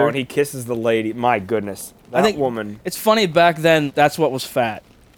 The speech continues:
Speaker 2: I, he does get bigger than this, though. He, I, I know this.
Speaker 1: Yeah, he definitely does.
Speaker 2: I can't wait till every arm twirl we gotta drink some beer. I mean, we're drinking beer regardless, but you definitely gotta put s-, how, every arm twirl,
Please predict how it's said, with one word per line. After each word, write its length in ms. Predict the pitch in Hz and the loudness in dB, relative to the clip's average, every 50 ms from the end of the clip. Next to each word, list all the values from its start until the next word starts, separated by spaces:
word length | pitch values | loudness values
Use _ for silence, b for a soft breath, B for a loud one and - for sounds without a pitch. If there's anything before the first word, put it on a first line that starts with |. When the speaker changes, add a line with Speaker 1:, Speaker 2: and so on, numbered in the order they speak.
| _ _ _ - | _ _ _ 0
Speaker 2:
I, 160 | 202 220 226 | 2 2 2
he 240 | 226 220 247 294 294 | 2 2 2 2 4
does 320 | 240 180 190 180 180 165 | 4 4 4 4 4 4
get 220 | 165 156 143 135 131 | 2 2 2 2 2
bigger 240 | 143 139 127 131 127 | 2 2 4 4 2
than 140 | 123 123 | 2 0
this, 180 | 120 117 110 - | 0 -2 -4 -4
though. 220 | - 113 107 107 | -4 -4 -4 -4
He, 100 | 117 143 | -2 -2
I, 240 | 127 117 - - 151 - _ | -2 0 0 0 -2 -2 _
I 80 | - 156 | -4 0
know 220 | 165 170 165 160 | 2 2 2 4
this. 120 | 147 143 143 | 4 6 6
Speaker 1:
Yeah, 160 | 139 127 123 | 6 6 6
he 100 | 165 160 | 4 4
definitely 340 | 160 165 160 147 151 139 131 | 4 4 4 4 4 0 2
does. 360 | 127 117 110 107 104 - - - _ _ _ _ _ _ _ - | 2 2 2 2 0 -4 -10 -18 _ _ _ _ _ _ _ -6
Speaker 2:
I 100 | 139 139 | -4 -4
can't 240 | - - 165 156 131 127 | -2 -2 -2 -2 0 0
wait 220 | 131 131 127 - | 0 0 0 0
till 260 | - 131 120 117 - - | -2 -2 -2 -2 -2 2
every 280 | 135 156 160 185 190 175 | 2 4 6 6 4 6
arm 240 | 160 156 156 156 | 4 4 2 2
twirl 300 | 139 - 147 131 127 127 | 0 2 2 4 4 4
we 80 | 123 123 | 4 2
gotta 140 | 123 123 123 | 2 2 0
drink 240 | 117 120 123 120 98 | 0 -2 -4 -6 -6
some 160 | - 120 117 | -8 -8 -6
beer. 320 | 110 113 107 107 104 92 - _ _ _ _ _ _ _ _ _ _ _ - | -6 -6 -6 -6 -8 -12 -16 _ _ _ _ _ _ _ _ _ _ _ -6
I 40 | 143 | -4
mean, 120 | 156 165 | 0 2
we're 100 | 170 170 | 2 4
drinking 260 | 160 160 151 135 135 | 4 2 2 0 0
beer 160 | 123 131 123 117 | 2 2 2 2
regardless, 500 | 113 110 120 113 113 110 104 90 - - | 0 0 0 0 0 0 -4 -8 -12 -14
but 220 | - - 107 - _ _ _ - | -16 -18 -20 -20 _ _ _ -4
you 40 | 131 | -2
definitely 220 | 139 143 143 147 135 | 0 0 0 0 -2
gotta 140 | 135 120 | -2 -2
put 200 | - - 139 - - | -2 0 -2 -2 -2
s-, 100 | - - b b b b - | -6 -18 b b b b 2
how, 180 | 165 170 156 b b b b b b b | 4 4 4 b b b b b b b
every 220 | 143 180 202 233 | 2 4 4 6
arm 240 | 214 196 202 208 208 | 6 6 6 4 4
twirl, 480 | 208 - 226 208 208 214 220 220 220 | 2 2 4 6 8 8 8 6 4